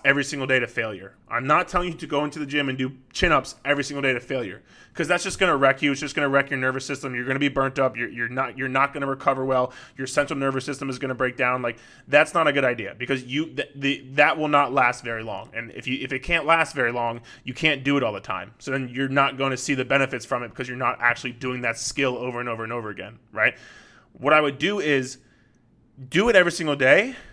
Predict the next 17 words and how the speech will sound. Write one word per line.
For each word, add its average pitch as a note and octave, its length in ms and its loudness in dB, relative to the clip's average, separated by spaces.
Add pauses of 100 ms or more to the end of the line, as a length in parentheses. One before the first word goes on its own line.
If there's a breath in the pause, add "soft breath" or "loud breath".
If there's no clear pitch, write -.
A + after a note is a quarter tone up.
(140 loud breath)
but C#3+ 120 -6
don't F3+ 180 -2
do F#3+ 80 -4
it F#3 80 -6
to E3 60 -16
failure. C#3 480 -4 (100)
If B2+ 140 -18
you're C#3+ 100 -2
doing, F#3+ 320 4
if C#3+ 140 -8
you D#3 80 -4
wanna G3 160 -2
get F#3+ 140 -4
better F#3 180 4
at G3 120 0
squats, - 600 -4 (720)
do F#3+ 240 -2